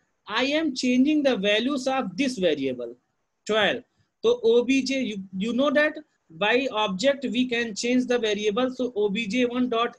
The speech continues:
A equal to fifteen. Right now, this object is having variable, uh, change the variable A value to fifteen. So if I print the values O B J dot A, then what you will get?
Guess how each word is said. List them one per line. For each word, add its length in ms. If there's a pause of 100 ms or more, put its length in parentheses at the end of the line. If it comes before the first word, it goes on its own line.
A 320
equal 380
to 100
fifteen. 480 (300)
Right 440
now, 600 (280)
this 320 (160)
object 520
is 140
having 420
variable, 420
uh, 720
change 300
the 120
variable 600
A 120
value 340
to 120
fifteen. 500 (1120)
So 320
if 220
I 320
print 360
the 100
values 640 (200)
O 160
B 200
J 160
dot 280 (120)
A, 320 (960)
then 200
what 220
you 140
will 160
get? 260